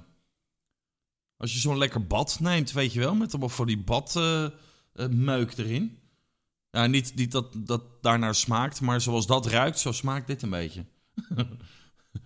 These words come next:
Niet, niet dat je, zeg maar, je bad leeg drinkt. Dat is ook een beetje gekkigheid. Ehm, ik weet niet of ik dit zo lekker vind, moet ik heel eerlijk zeggen. Het heeft denk ik ook gewoon wat minder te maken met, ehm, met, eh, met gin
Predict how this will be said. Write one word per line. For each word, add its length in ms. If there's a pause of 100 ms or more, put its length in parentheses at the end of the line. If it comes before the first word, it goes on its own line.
(360)
Niet, 260
niet 220
dat 180
je, 100
zeg 180
maar, 120
je 100
bad 240
leeg 220
drinkt. 400 (400)
Dat 100
is 60
ook 80
een 60
beetje 220
gekkigheid. 540 (720)
Ehm, 300
ik 140
weet 160
niet 100
of 120
ik 80
dit 160
zo 140
lekker 260
vind, 280
moet 140
ik 80
heel 200
eerlijk 180
zeggen. 240
Het 80
heeft 200
denk 140
ik 120
ook 160
gewoon 200
wat 100
minder 340
te 100
maken 440
met, 260
ehm, 340 (1300)
met, 380
eh, 280
met 280
gin 420